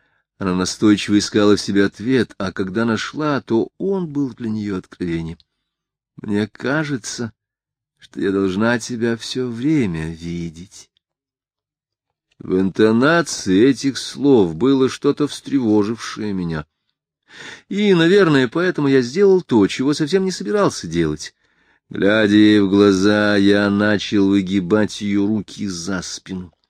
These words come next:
Это движение, сначала не совсем решительное, становилось осмысленным. У меня появилась цель.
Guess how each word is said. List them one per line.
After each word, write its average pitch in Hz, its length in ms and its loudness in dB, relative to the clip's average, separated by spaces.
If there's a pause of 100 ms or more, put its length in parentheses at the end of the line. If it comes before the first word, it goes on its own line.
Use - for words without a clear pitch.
(880)
Это 82 160 -6
движение, 85 640 2
сначала 82 340 -6
не 82 100 -6
совсем 95 320 -4
решительное, 104 720 -6
становилось 95 460 -4
осмысленным. 90 800 -8 (500)
У 82 120 -6
меня 92 380 2
появилась 95 840 -10
цель. - 500 -6